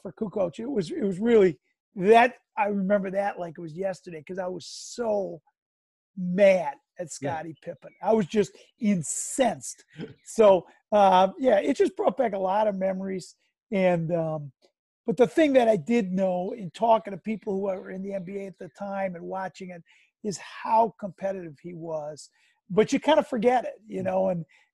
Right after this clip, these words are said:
Speaker 1: and certainly it, it took a, its toll, you know, but I think one of his quotes, you know, "Winning has a price, leadership has a price,"
Speaker 2: Mm-hmm.
Speaker 1: and he was willing to pay that price. And, and it was, it was really cool to see that.
Speaker 2: And it seems too, uh,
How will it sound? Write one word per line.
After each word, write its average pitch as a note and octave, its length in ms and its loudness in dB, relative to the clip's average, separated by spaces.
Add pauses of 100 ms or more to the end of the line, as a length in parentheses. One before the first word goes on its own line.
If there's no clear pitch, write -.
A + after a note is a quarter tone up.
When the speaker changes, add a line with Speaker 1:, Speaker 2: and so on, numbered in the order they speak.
(100)
Speaker 1:
and G#3 340 2
certainly D4 360 -4
it, D4 180 0
it B3+ 200 -4
took C#4 160 -4
a, A#3+ 80 -6 (140)
its A#3+ 200 -8
toll, C4 300 -2 (200)
you G3 60 -14
know, G3+ 140 -6
but G#3 180 -4
I G3+ 120 2
think G3+ 260 -4
one A#3+ 120 -2
of G#3+ 60 -4
his G#3+ 160 -4
quotes, A#3 420 -4 (360)
you G#3 80 0
know, G3 100 2
"Winning G#3+ 380 0
has A3 200 4
a G#3 60 -8
price, A3 460 -2
leadership G#3+ 460 -4
has G#3 200 0
a G3 60 -8
price," G3+ 520 -4 (160)
Speaker 2:
Mm-hmm. D3 300 -6
Speaker 1:
and F#3+ 80 0
he G#3+ 80 4
was G#3+ 180 2
willing G#3 220 -2
to G3 80 -2
pay G3 220 -10
that F#3+ 200 -6
price. G#3+ 400 0
And, D#3+ 160 -12 (440)
and F#3 160 2
it G#3 100 2
was, F#3+ 240 -4
it E4 80 -4
was F3+ 160 -2
really G#3 300 -2
cool G3 240 -6
to E3+ 60 -10
see F#3 240 -12
that. D3+ 200 -14 (560)
Speaker 2:
And F3 140 0
it F#3 60 -4
seems B3+ 360 0
too, B3+ 400 -2
uh, E3 460 0